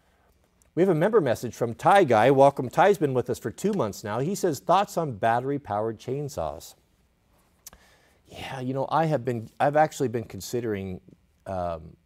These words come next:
looking into getting a different one. I've got one now. I've got the, I've got the big Stihl,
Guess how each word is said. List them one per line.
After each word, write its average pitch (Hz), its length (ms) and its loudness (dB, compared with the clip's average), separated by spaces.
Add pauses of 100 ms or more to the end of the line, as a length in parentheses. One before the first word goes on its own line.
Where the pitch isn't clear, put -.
(320)
looking 113 360 -8
into 104 280 -10
getting 87 500 -8
a 90 100 -12
different 87 540 -10
one. 85 180 -16
I've 131 220 -2
got 143 240 4
one 90 180 -6
now. 90 140 -4
I've 117 160 0
got 156 260 2
the, 104 160 -6 (260)
I've 131 140 -4
got 175 180 0
the 127 80 -4
big 104 300 -4
Stihl, 101 540 -6